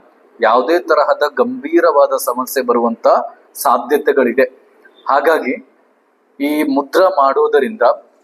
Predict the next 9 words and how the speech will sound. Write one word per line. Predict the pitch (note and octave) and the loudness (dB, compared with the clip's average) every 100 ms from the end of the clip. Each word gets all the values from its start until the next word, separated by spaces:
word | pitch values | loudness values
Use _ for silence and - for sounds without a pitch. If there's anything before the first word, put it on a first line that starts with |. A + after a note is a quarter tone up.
| _ | _
ಅಪಾನ | A2+ - F3 G3 G3 G#3 A3 | -4 2 2 2 2 2 2
ಪ್ರಾಣ | - - C3+ C#3 E3 | -2 -2 0 2 0
ಅನ್ನೋದು | D#3 C#3 C#3 C#3+ C#3 C#3+ | -2 -4 -4 -6 -2 -4
ಜಾಗೃತಗೊಂಡು | C#3 B2 A#2 C3+ D3 C#3+ A#2+ A2+ A#2 E3 - _ _ _ A#2+ | -2 -2 0 0 -2 -2 -2 -2 0 -2 -4 _ _ _ -2
ದೇಹದಲ್ಲಿರುವಂತ | C3 D#3 E3+ D#3+ D3+ D3 C#3 C3+ C3 | 2 4 2 0 -2 -4 -4 -4 0
ವಿಷವಸ್ತುಗಳನ್ನ | C#3 - - C#3+ B2+ - C3+ C3 B2+ D#3 G#3 - _ _ | 0 0 -2 0 -2 -6 0 2 2 0 0 -6 _ _
ಹೊರಗಡೆ | B2 C3+ D3 D#3 | 0 2 2 2
ಹಾಕಿ | C#3 A2 A2+ - G3+ C#4 - _ _ _ - | 2 2 -2 -2 -6 -6 -16 _ _ _ -2
ಆರೋಗ್ಯವನ್ನ | C3+ D#3 E3+ E3+ D#3+ C3+ B2+ | 0 2 2 2 0 0 0